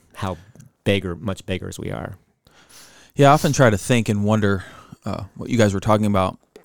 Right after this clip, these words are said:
Speaker 2: Uh, as we look at, like, our congregation, how many of them are the people who think, "I'm all good," versus how many of them are wallowing in guilt and, and shame?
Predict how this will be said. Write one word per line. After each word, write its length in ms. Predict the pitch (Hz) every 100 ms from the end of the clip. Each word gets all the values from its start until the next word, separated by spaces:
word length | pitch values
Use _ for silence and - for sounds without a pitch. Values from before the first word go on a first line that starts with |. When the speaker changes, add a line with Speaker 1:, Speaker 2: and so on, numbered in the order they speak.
| -
Speaker 2:
Uh, 220 | 107 101 - _ _ _ _ - - - _ _ -
as 140 | 120 117
we 160 | 120
look 260 | 123 151 151
at, 100 | 123
like, 200 | 117 113
our 120 | 107
congregation, 960 | - 113 107 101 101 107 104 - 101 90 - _ _ _ _ _ - -
how 140 | 147
many 360 | 151 139 131 120
of 160 | 104
them 320 | 113 107 104 -
are 240 | 104 101 98
the 140 | 95
people 640 | - 123 120 - 107 98 -
who 180 | - 113
think, 460 | - 110 104 98 - _ 123
"I'm 140 | 123
all 160 | 107 95
good," 400 | 101 101 98 - _ _ _ _ _ _ _ _
versus 320 | - 117 107 -
how 120 | 127
many 300 | 127 117 110
of 140 | 104
them 360 | 107 101 101 101 -
are 440 | 104 98 92 92 - _ _ _ _ _ _ _
wallowing 640 | 113 113 110 110 110 104 98
in 140 | 98
guilt 320 | 101 101 -
and, 260 | 95 87 95 -
and 220 | 92 87
shame? 480 | - 110 95 92